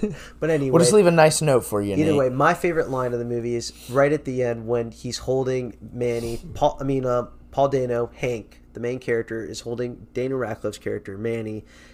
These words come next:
Speaker 2: in his hands after he escaped with his corpse and brought him to where he, I guess, came back with Manny at the beginning of the movie, but getting propelled there, and he says to the people, "We danced, we sung, and it was beautiful."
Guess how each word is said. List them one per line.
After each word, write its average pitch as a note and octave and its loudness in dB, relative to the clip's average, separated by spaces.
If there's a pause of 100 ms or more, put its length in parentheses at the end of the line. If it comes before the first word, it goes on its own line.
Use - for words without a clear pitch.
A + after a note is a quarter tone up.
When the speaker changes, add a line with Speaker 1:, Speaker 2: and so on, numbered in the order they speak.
(120)
Speaker 2:
in D3 0
his E3 0
hands B2+ -2
after B2+ -2
he B2 -6
escaped C#3 -2
with C3+ -8
his A#2+ -6
corpse - -4 (760)
and A#2+ -6
brought B2+ 2
him B2 -2
to A#2 -4
where A#2+ 2
he, B2+ -2
I A#2+ 2
guess, B2 0
came C3 -4
back A#2+ -2
with A#2+ -2
Manny A2+ -4
at A2 -8
the G#2 -20
beginning C3 0
of A#2 -4
the A2+ -6
movie, A2 -6 (180)
but G#2+ -4
getting A2+ -2
propelled A2 -4
there, A2 -6
and G2+ -8
he A2 -10
says A2+ -4
to A2+ -8
the G#2 -10
people, G#2+ -8 (1040)
"We G#2+ -6 (120)
danced, A#2 -4
we A2 -10
sung, A#2 -4 (320)
and G2+ -10
it G#2 -6
was G#2 -8
beautiful." A2 -12